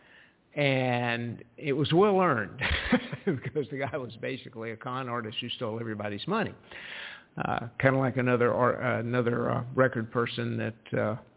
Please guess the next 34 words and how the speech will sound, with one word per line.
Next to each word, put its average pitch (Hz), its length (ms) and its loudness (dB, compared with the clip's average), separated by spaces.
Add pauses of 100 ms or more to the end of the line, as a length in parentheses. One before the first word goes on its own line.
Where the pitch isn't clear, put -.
(480)
John 127 280 6
Fogerty 135 340 2
had 113 140 0
a - 20 -4
lot 110 180 0
of 110 80 -10
problems 113 320 -2
with, 110 180 -4
who 117 100 -4
shall 117 200 0
remain 113 340 0
nameless 113 420 -2
for 117 120 -2
obvious 107 360 -4
reasons, 110 360 -2 (100)
even, 113 300 -4 (120)
even 117 240 6
though 110 60 4
I 110 80 2
think 110 220 0
the - 120 -6
gentleman's 107 460 0
dead 110 180 4
at - 100 -4
this 110 200 -8
point. 113 260 -2 (480)
At 147 100 8
any 160 180 8
rate, 113 300 4 (460)
uh, 127 480 4 (600)
th-, 139 260 0
so 139 160 6
they 170 120 8
were 135 440 6